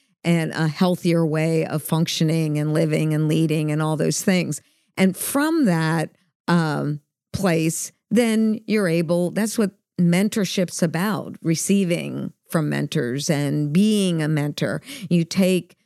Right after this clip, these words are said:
what you've developed, what you've attained, and you invest it into somebody else. And, uh,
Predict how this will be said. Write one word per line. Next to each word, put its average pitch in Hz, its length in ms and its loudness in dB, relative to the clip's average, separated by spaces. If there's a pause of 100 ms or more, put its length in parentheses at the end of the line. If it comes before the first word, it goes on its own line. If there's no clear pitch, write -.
(240)
what 180 200 0
you've 196 220 4
developed, 175 580 0
what 170 260 0
you've 175 180 2
attained, 170 580 0
and 165 120 0
you 160 100 2
invest 160 420 0
it 165 100 2
into 165 240 0
somebody 156 500 0
else. 165 420 -2 (440)
And, 170 420 2
uh, 160 200 0